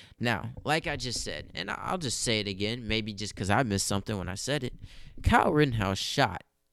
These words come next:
and killed two white people and injured a third white person. Now, when this whole thing happened, I saw some reports that said Kyle Rittenhouse shot black people. That's not true. Obviously, that's just the media trying to stir some crap up because they know what's gonna come from it, right?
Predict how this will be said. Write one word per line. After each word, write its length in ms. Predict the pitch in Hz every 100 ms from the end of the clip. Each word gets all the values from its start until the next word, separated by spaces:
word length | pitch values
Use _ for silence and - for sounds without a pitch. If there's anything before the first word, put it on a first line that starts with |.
| _
and 220 | 113 110
killed 360 | - 113 104 101 -
two 220 | 208 226
white 320 | 202 147 -
people 420 | 98 98 92 107 - _ _ -
and 100 | -
injured 320 | 175 160 139
a 80 | 113
third 360 | - 156 151
white 260 | 123 113 101
person. 400 | 71 76 - - _ - -
Now, 240 | 135 135 135
when 200 | 135 139
this 200 | 151 165
whole 180 | 151
thing 240 | 147 127 117
happened, 460 | 165 233 - 135 - - -
I 60 | -
saw 200 | - 160
some 200 | - 151
reports 380 | 123 - 147 -
that 180 | 123 120
said 280 | 120 123
Kyle 220 | - 110 113
Rittenhouse 340 | 120 117 117
shot 280 | - 147 127
black 240 | 214 196
people. 300 | - - -
That's 160 | - -
not 180 | 87 80
true. 300 | - 117 135 -
Obviously, 460 | - 117 117 - 127
that's 180 | 113 113
just 140 | 110
the 80 | 101
media 420 | 107 123 139 160 - - -
trying 220 | - 117 101
to 40 |
stir 300 | - 147 127
some 200 | - 110
crap 360 | - 110 - 123
up 240 | 170 -
because 280 | 117 123 117
they 100 | 123
know 320 | 101 107 117 - -
what's 180 | - 107
gonna 200 | 131 113
come 240 | - 120 123
from 280 | 233 -
it, 100 | 78 -
right? 300 | 101 113 117